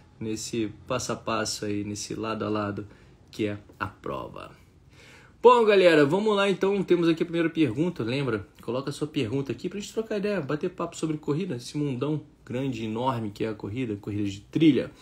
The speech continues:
corrida de montanha, corrida de asfalto, corrida de pista, manda ver aí aqui no balão, beleza? E a gente vai trocando ideia.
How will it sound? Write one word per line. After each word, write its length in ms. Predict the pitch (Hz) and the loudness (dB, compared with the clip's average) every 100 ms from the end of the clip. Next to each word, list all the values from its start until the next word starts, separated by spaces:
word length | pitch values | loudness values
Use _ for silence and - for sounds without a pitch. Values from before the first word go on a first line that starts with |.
| - - | -20 -6
corrida 240 | 120 113 | -4 -2
de 100 | 107 | -2
montanha, 460 | 110 101 - 127 107 | -4 -8 -6 -6 -6
corrida 280 | 104 110 107 | -6 -6 -4
de 40 | |
asfalto, 420 | 104 - 101 101 | -6 -8 -8 -8
corrida 200 | - 101 | -8 -6
de 120 | 101 101 | -4 -4
pista, 320 | 120 123 - - - | -6 -8 -10 -16 -10
manda 340 | 117 131 123 | -6 -2 -2
ver 220 | 107 127 | -2 -2
aí 240 | 117 117 - - | -2 -4 -8 -12
aqui 220 | 104 120 | -10 -8
no 100 | 113 | -6
balão, 320 | 117 107 107 - _ - | -4 -4 -6 -12 _ -6
beleza? 400 | 101 160 151 143 - - | -2 0 -2 -6 -14 -10
E 60 | |
a 20 | 107 | -10
gente 120 | 107 | -6
vai 120 | 95 | -8
trocando 320 | - 101 113 | -8 -10 -8
ideia. 300 | 107 107 - | -4 -6 -6